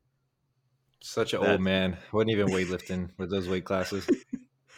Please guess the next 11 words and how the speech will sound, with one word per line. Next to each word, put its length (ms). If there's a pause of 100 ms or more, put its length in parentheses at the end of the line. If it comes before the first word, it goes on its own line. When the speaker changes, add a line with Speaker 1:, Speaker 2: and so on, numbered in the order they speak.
(240)
Speaker 2:
Yeah, 200
that's, 420
oh, 300
man. 680 (340)
Are 120
you 180
one 140
of 80
those 240
new 200
guys? 520